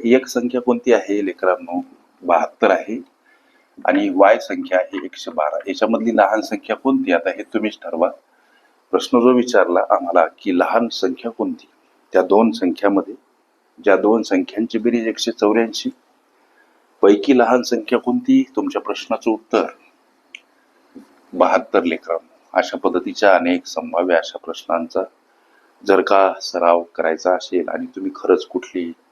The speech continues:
स्पर्धा परीक्षा देत असाल तरच माझं चॅनल अवश्य सबस्क्राईब करा, विनाकारण करू नका, बेल आयकॉनची घंटीही दाबा, जेणेकरून मी वेळोवेळी अपलोड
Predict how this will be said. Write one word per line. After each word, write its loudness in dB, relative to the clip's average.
स्पर्धा 0
परीक्षा 0
देत -2
असाल -4
तरच 2
माझं -2
चॅनल 0
अवश्य -2
सबस्क्राईब 0
करा, -10
विनाकारण 2
करू -4
नका, -12
बेल 4
आयकॉनची -2
घंटीही -10
दाबा, 0
जेणेकरून 0
मी -6
वेळोवेळी 2
अपलोड 0